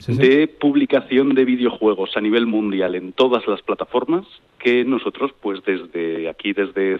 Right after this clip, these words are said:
Speaker 2: Zaragoza, ayudamos a desarrolladores de todo el mundo a poner sus juegos en todas las plataformas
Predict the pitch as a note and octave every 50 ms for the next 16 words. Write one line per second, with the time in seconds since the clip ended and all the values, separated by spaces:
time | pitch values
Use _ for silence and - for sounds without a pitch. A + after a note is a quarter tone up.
0 | - - A2+ A#2 G#2+ B2 A#2+ - - C#3+ D#3+ - - - - - - - _ _
1 | - A#2 A#2 B2 A#2+ B2 B2 B2 A#2+ - B2 A#2 A2+ - A#2 A2+ A#2 A2 A2+ B2
2 | A2+ G2+ - G2 F2+ F2 - C3 C3+ C3 C3 B2+ B2 A#2+ B2+ B2+ C3+ C3+ C#3 D3+
3 | - - A2+ - A2 G#2+ A#2+ A#2 G#2 - A#2+ G#2+ - - C3 C3+ B2 - A#2 -
4 | - A#2 A2+ G#2+ F#2 - _ - - G2 G2 G2 F#2+ - A2 G2+ - - A#2+ A2
5 | B2+ - - D#3 D3 D#3+ F#3+ G#3+